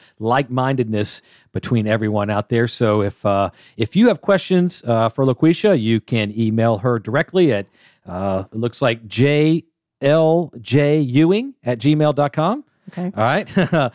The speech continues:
Speaker 1: <laughs> Or go to biz boom apps dot com, or you can find her, um, at the New Holy Temple Church, uh, Cathedral Church of God in
Speaker 2: Yeah.
Speaker 1: Chattanooga on the weekends. I'm sure
Speaker 2: Yeah.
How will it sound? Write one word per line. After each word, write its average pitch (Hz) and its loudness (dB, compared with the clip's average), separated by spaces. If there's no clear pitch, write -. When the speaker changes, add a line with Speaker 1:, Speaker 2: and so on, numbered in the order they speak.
Speaker 1:
<laughs> - -20
Or 120 -2
go 135 0
to 127 0
biz 135 2
boom 135 0
apps 135 -4
dot 131 0
com, 143 -2
or 120 0
you 135 0
can 156 -2
find 143 -2
her, 165 0
um, 135 0
at 139 -2
the 139 -4
New 147 4
Holy 160 2
Temple 160 -2
Church, 175 -2
uh, 127 0
Cathedral 165 2
Church 175 -4
of 139 -4
God 185 2
in 143 -14
Speaker 2:
Yeah. 143 -2
Speaker 1:
Chattanooga 165 2
on 123 2
the 123 -4
weekends. 156 0
I'm 110 -4
sure 127 0
Speaker 2:
Yeah. 165 -8